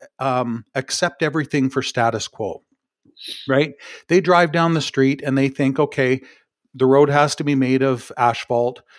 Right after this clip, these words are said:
and there's a light up there that's gonna turn red or green. And, uh, there's concrete curbs on the sidewalk, and that's where the big buildings are, and that's where business happens, and that's where the houses are."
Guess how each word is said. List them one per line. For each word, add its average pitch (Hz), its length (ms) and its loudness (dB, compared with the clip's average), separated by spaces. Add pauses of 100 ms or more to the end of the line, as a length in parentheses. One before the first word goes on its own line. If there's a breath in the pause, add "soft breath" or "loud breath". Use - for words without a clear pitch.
and 131 140 -4
there's 143 160 0
a 135 60 0
light 135 260 2
up 139 220 0
there 135 200 2
that's 123 200 -6
gonna 131 180 -2
turn 131 300 -2
red 117 240 -2
or 127 80 0
green. 107 480 -10 (480 soft breath)
And, 139 360 2
uh, 131 200 6
there's 135 280 4 (260)
concrete 143 460 -2
curbs 139 380 0
on 135 140 2
the 135 80 0
sidewalk, 127 760 0 (280 soft breath)
and 139 160 0
that's 156 260 -2
where 156 100 0
the 143 100 0
big 139 220 -4
buildings 139 420 0
are, 123 180 2
and 131 100 2
that's 131 240 -2
where 135 80 2
business 135 440 -2
happens, 139 440 -2
and 127 100 -2
that's 131 240 -4
where 131 100 -4
the 123 80 -4
houses 127 440 -6
are." 127 320 -4